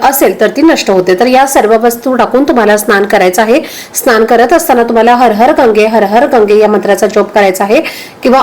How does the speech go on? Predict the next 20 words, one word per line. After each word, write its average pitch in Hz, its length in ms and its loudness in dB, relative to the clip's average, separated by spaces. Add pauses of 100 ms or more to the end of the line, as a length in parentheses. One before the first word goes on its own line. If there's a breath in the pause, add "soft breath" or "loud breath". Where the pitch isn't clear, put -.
"ओम 302 220 4
नमो 247 200 2
भगवते 208 400 0
वासुदेवाय 202 580 2
नमः" 226 260 2 (140)
या 208 140 2
मंत्राचा 202 400 0
तुम्ही 214 240 0
जप 202 260 -2
करू 208 180 2
शकता. - 300 -4 (420 loud breath)
स्नान 240 320 0
करून 247 240 0
झाल्यानंतर 240 600 2
तुम्हाला 240 240 2
स्वच्छ 233 280 -2
कपडे 226 300 0
परिधान 208 400 -2
करायचे 208 340 0
आहेत. 226 220 -2